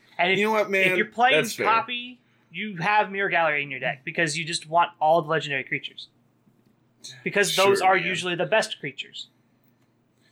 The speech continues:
Speaker 1: I'm not wrong. <laughs>
Speaker 2: You're not wrong.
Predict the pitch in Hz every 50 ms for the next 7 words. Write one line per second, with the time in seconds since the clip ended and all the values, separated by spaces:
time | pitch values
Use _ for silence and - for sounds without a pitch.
0 | _ _ _ _ _ _ _ _ _ _ _ _ _ _ _ _ _ - 160 160
1 | 196 208 - - 170 202 196 170 156 151 147 _ - 208 202 - - - - _
2 | _ _ _ - - 135 - _ _ _ - 139 156 160 160 170 180 190 - -
3 | 131 131 127 123 127 127 123 123 120 123 127